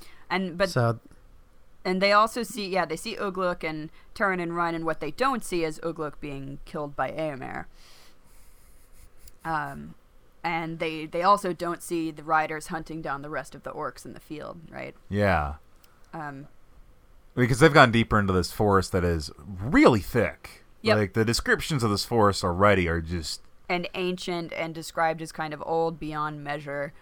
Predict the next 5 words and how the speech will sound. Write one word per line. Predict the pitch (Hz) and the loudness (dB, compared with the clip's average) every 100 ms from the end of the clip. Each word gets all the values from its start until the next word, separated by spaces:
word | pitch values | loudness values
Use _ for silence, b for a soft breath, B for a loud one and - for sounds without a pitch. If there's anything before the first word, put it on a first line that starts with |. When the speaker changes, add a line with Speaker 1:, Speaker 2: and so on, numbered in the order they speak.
| b | b
Speaker 3:
Yeah, | 95 92 78 73 67 65 - - | -2 2 2 0 -6 -10 -12 -6
like, | 87 78 | -6 -6
super | - - 98 87 | -6 -4 -4 -4
crazy. | 80 92 80 78 73 69 - - - - - - - _ - - - - - - - _ _ - | -6 -4 -4 -4 -8 -14 -16 -20 -20 -20 -20 -20 -20 _ -20 -20 -20 -20 -20 -20 -20 _ _ -20
Speaker 1:
So, | - 233 233 226 | -4 2 6 6